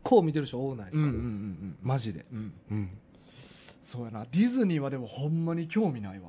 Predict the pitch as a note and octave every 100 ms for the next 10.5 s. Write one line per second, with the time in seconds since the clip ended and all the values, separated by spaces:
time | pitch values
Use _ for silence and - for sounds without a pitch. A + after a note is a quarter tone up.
0 | - - - - - B3 A#3 F3 C3 A2
1 | G#2 B2+ E3 G3+ - F3+ E3 D#3 A2 E2+
2 | - A#2+ A#2 A#2 A2+ G#2+ G#2 G#2 F#2+ -
3 | E3+ G3+ A3+ B3 A#3 G#3 F#3+ G3+ F3+ C#3+
4 | B2 C#3+ G#3+ C4 F#3+ G#3+ D#3 - A3 E3
5 | G3 D#3+ - - - A#2+ A2+ E3+ A3 B3
6 | F3 G3 B2+ C#3 C3 - C#3+ C#3 C#3+ A3
7 | G#3+ F3+ G#3 F3+ D3 A#2 - - - -
8 | - - - _ _ - _ G#3 C4+ A3
9 | D#3+ D#3 C#3 G2+ F2+ E2 D#2 - _ -
10 | E3 D#3+ D3+ A2+